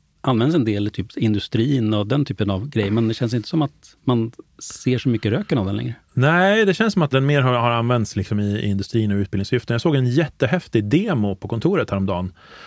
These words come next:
Speaker 2: där man tittade på ett kök och så körde de liksom en programvara där man kunde byta färg och man kunde byta så här stil på köksskåpen och kunde öppna ugnsluckor och titta liksom hur plåtar. Ja, det var väldigt så här avancerat vad man kunde titta på. Så att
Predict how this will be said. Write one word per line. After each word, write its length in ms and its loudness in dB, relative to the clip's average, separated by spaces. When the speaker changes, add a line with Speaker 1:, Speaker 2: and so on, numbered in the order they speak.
Speaker 2:
där 140 0
man 200 0
tittade 340 0
på 80 -2
ett 80 -2
kök 420 -2
och 80 -4
så 120 -2
körde 320 2
de 100 0
liksom 220 -2
en 180 -2
programvara 560 0
där 80 -2
man 120 -2
kunde 240 -2
byta 420 -2
färg 500 0
och 60 -2
man 100 -2
kunde 160 -2
byta 300 0
så 100 -8
här 60 -6
stil 640 0
på 200 -4
köksskåpen 840 -2
och 260 -2
kunde 260 -4
öppna 760 0
ugnsluckor 760 0
och 60 -2
titta 300 -2
liksom 240 -2
hur 80 -2
plåtar. 520 -2
Ja, 80 2
det 80 0
var 100 2
väldigt 360 0
så 80 2
här 80 4
avancerat 480 -2
vad 100 -4
man 100 -4
kunde 240 -6
titta 280 -12
på. 140 -8
Så 100 -4
att 60 -4